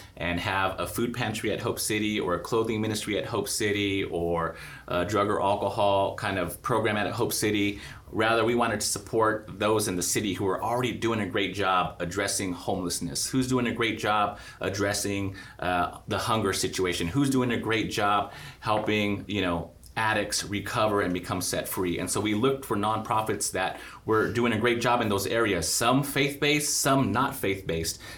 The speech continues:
but we just wanted to come alongside them and say, "Hey, we see you guys, we believe you guys, we're for you guys." And so, you know, from time to time, we'll send volunteers there to go serve, or we'll give them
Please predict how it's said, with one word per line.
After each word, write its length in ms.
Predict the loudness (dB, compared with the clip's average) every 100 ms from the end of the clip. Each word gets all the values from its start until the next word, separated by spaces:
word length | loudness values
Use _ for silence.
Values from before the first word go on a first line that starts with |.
| -6
but 100 | -4
we 140 | 0 2
just 200 | 2 2
wanted 220 | 2 0
to 60 | 0
come 260 | 0 0
alongside 720 | 0 0 0 0 0 0 0
them 180 | 0 -2
and 140 | -2
say, 160 | -2 -2
"Hey, 360 | 0 0 0 -2
we 200 | -2 0
see 220 | 2 2
you 200 | 2 2
guys, 500 | 2 2 0 0 -4 -12 -18 -2
we 200 | 2 4
believe 360 | 4 4 4
you 100 | 2
guys, 520 | 4 4 4 2 0 -6 -16 -16
we're 240 | 0 2 4
for 300 | 4 4 4
you 160 | 4
guys." 560 | 2 2 2 2 0 -4 -10 -10
And 180 | -4 -2
so, 380 | 2 4 4 2
you 100 | 0
know, 120 | 0
from 140 | -2
time 200 | -2 -2
to 120 | 0 0
time, 280 | 0 0
we'll 80 | -2
send 220 | -2 -2
volunteers 600 | 0 0 0 -2 0 0
there 200 | 0 -2
to 80 | -2
go 160 | -2 -2
serve, 420 | 0 2 2 2 0
or 300 | 2 2 2
we'll 160 | -2
give 200 | -2 -2
them 240 | 0 -2